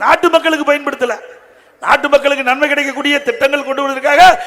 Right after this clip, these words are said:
இந்த அமைச்சர்களை பயன்படுத்தல. இங்கிருந்து அண்ணா திமுகவிலிருந்து வெளியேறிய அமைச்சர்கள்லாம் இப்படிப்பட்ட இலாக்கா கொடுத்து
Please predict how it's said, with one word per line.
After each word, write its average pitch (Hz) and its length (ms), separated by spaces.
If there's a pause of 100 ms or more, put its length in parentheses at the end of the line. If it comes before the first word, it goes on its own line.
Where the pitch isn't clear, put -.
(180)
இந்த 240 160
அமைச்சர்களை 269 500
பயன்படுத்தல. 247 480 (560)
இங்கிருந்து 262 440
அண்ணா 277 160 (100)
திமுகவிலிருந்து 247 680 (520)
வெளியேறிய 254 440
அமைச்சர்கள்லாம் 262 600 (320)
இப்படிப்பட்ட 247 420
இலாக்கா 302 280 (100)
கொடுத்து 269 300